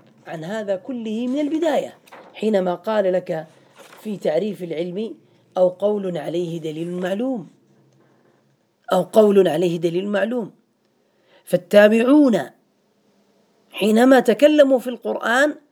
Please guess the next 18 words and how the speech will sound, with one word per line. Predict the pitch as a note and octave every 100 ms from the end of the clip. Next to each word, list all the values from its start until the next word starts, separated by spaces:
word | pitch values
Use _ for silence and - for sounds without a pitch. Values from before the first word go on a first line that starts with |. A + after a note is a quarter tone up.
| _ _ _ _ _ _ _ _ -
بالاستنباط | F3 A3+ E4 - - C4 B3 A#3 G#3+ G#3+ B3 B3
والاستدلال | B3 B3 C4 - A#3 F#3 A3 A#3+ D4 E4+ _ _ _ _ _
كما، | - B3 C4+ C4 C4+ B3+
كما | - D4 D4+ C#4+
كانوا | C#4 D4 C#4+ C#4
يتكلمون | C4 C4 C4 B3+ C4 C#4+
في | A#3+ C4
بعض | C4+ B3
السنن | C#4+ - E4+ F4 C#4 F3+ - _ _ _ -
بالاستنباط | A3 B3+ - B3+ A3+ B3 C4
والاستدلال، | C#4 C4 C4 - A#3+ C#4+ A3 E3 _ _
في | - B3+
بعض | D#4 D#4
المسائل | D#4+ C#4+ C#4 D4 D4
الفقهية | C#4 C#4+ C#4+ D#4 D4+ F#3 B2+ _ _ -
بالاستنباط | G#3+ A#3 - A3+ G#3+ G3 A3 A#3+ A#3
والاستدلال. | G#3+ G#3+ - G#3 F#3 G3+ F#3+ - _ _ _
لما؟ | F3+ F#3 C4 A#3 G#3